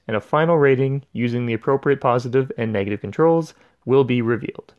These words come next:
My research group and I hope that you find our submissions to the Arts Union Science Journal on par with the quality research the journal is intending to attract. Sincerely,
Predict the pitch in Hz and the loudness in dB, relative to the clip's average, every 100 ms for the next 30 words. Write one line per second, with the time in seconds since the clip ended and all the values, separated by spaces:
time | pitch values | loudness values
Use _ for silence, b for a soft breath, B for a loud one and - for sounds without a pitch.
0 | _ 165 196 202 202 - 175 160 147 143 | _ 0 0 0 -2 -2 -2 0 0 2
1 | 151 143 135 135 - 135 123 127 123 139 | 0 0 0 -2 -2 -2 -2 -2 -2 -2
2 | - 143 - - - 147 156 143 139 139 | -2 -4 -6 -6 0 0 0 -2 -2 -2
3 | 135 127 123 - 123 120 123 - 127 123 | -2 -2 -2 -2 -4 -2 -4 -2 -2 -4
4 | - 143 120 123 120 123 - - 151 160 | -4 0 0 0 -2 -4 -8 -6 -2 0
5 | 165 160 135 127 127 117 - 104 117 120 | 2 0 0 -2 -2 -2 -4 -4 -2 -2
6 | 113 110 113 110 110 - 107 - - - | -2 -4 -6 -6 -8 -8 -8 -8 -10 -12
7 | _ _ _ _ _ - 127 - 160 165 | _ _ _ _ _ -8 -8 0 2 2
8 | 160 165 | 2 0